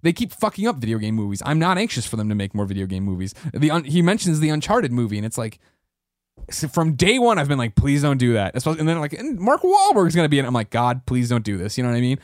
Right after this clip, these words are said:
And then it never happened. And I, I said for a long time that I thought Last of Us was the first one that really had a shot at it because Neil was so closely involved. And other people point at Warcraft, but even looking at the Warcraft trailer and not being a Warcraft fan, I'm like, "Man, this doesn't look like a fun film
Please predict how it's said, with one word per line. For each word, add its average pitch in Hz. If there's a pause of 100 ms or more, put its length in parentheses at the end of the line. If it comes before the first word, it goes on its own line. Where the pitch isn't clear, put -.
(140)
And 151
then 190
it -
never 208
happened. 185
And 135
I, 131
I 151
said 220
for 185
a 151
long 254
time 139
that 123
I 127
thought 135
Last 147
of 117
Us 117 (280)
was 135
the 143
first 156
one 147
that 139
really 139
had 139
a 135
shot 139
at 104
it 95
because 113
Neil 120
was 113
so 107
closely 107
involved. 98 (280)
And 135
other 190
people 185
point 160
at 131
Warcraft, 180 (140)
but 233
even 233
looking 233
at 226
the 208
Warcraft 214
trailer 208 (100)
and 277
not 311
being 254
a 233
Warcraft 240
fan, 240 (200)
I'm 208
like, 175
"Man, 185 (380)
this 233
doesn't 208
look 208
like 185
a 156
fun 190
film 196